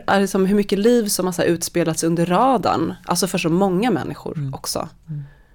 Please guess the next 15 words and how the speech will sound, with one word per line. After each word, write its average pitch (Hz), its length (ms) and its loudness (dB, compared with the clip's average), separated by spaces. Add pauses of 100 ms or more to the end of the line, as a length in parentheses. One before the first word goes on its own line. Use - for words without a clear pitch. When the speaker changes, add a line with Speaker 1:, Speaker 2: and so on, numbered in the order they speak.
(480)
Speaker 1:
Det 190 140 2
är 240 80 6
ju 165 80 6
det 143 240 0
som 160 140 -6
är 156 40 -6
häftigt. - 540 -8
Speaker 2:
Mm. 143 220 -6 (380)
Speaker 1:
Och - 180 -4
sen 202 180 4
är 208 40 4
det 190 60 4
vi 226 420 4
som 165 260 0
typ, 139 180 -8